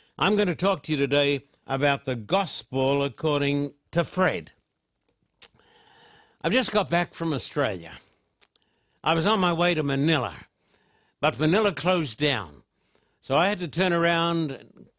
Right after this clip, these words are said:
come back, and come back to America. And as I was flying back to America, I finally worked out how I could turn on the, on the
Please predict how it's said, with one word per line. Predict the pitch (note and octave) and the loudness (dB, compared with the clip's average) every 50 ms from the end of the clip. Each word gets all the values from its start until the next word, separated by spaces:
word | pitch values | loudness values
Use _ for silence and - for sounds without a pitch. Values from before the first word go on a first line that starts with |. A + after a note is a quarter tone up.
| _ _ _ | _ _ _
come | - F3+ F#3 F3 | 0 0 2 2
back, | D#3+ D#3+ D#3+ D#3 E3 E3 D3+ - D3 | 2 2 2 2 0 -2 -2 -4 -4
and | C3 B2 A#2+ G2+ - _ _ _ _ _ _ _ _ _ _ | -4 -4 -4 -6 -10 _ _ _ _ _ _ _ _ _ _
come | - D#3+ F3 | 0 2 2
back | D#3+ E3 E3 B2 _ | 4 0 0 -2 _
to | - D#3 D#3 D3+ | -2 0 2 2
America. | D#3 E3 F3 E3+ C3+ A#2+ G#2+ - - F#2 F2 - - _ _ _ _ _ _ _ _ _ _ _ _ _ _ _ _ _ _ _ _ | 2 2 2 2 0 -2 -4 -8 -14 -16 -16 -18 -20 _ _ _ _ _ _ _ _ _ _ _ _ _ _ _ _ _ _ _ _
And | - C3 | -2 0
as | E3 G#3 F3 | 0 0 2
I | A3 A3 A3 | 0 0 0
was | A3 G#3 E3+ - | 0 -2 -4 -4
flying | - - F#3+ G3+ F#3+ F3+ F#3 F3+ D3 | -4 -2 0 2 2 2 0 0 0
back | E3+ F#3 D#3+ - | 0 0 0 -4
to | - D#3 E3 | -6 -4 -2
America, | D3+ C#3+ D3 F3 F3 E3+ E3 D#3 B2 - F3+ E3+ E3 D#3+ D#3 | 0 2 2 2 2 2 0 -2 -2 -2 -2 -2 -2 -4 -4
I | D3 D3 D#3 D3+ | -6 -6 -6 -8
finally | C3 - F#3 F#3+ G#3 G3+ F#3+ D#3+ | -8 -6 -4 -4 -4 -4 -4 -4
worked | D3+ C#3 D#3+ F3 E3+ D3 A#2 D#3+ | -2 0 0 0 0 0 0 -2
out | D#3 D3+ D3+ | 0 0 -2
how | C#3+ C#3+ D#3 D#3+ | -4 -6 -6 -8
I | D3 C#3+ | -10 -8
could | - D#3 C#3 - | -8 -8 -8 -6
turn | - F3+ G3+ F#3+ E3+ D#3 | -2 0 0 0 0 0
on | D3 D3+ D#3+ E3 D#3+ | 0 0 0 0 0
the, | D3 D3 D3+ D3 A#2+ - _ _ _ _ _ _ _ _ | 0 0 0 -2 -4 -10 _ _ _ _ _ _ _ _
on | C3+ D#3 D#3+ D#3 | -2 0 0 2
the | D3+ D3 C#3+ - D2 | 0 0 -2 -4 -12